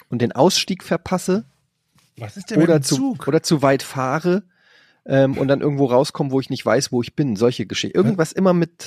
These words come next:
Speaker 2: Was hat der Zug in deinem Leben verursacht?
Speaker 1: Ja, jetzt kommt diese Interpretation wahrscheinlich,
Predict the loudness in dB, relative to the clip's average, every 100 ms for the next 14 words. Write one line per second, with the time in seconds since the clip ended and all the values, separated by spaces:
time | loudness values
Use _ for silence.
0 | -4 0 0 0 -4 -4 -6 -4 -2 0
1 | 2 2 2 0 0 0 -2 -6 _ _
2 | -14 -10 -4 0 4 4 2 0 0 -2
3 | -4 -4 -2 -2 -2 -4 -2 -2 0 -2
4 | -4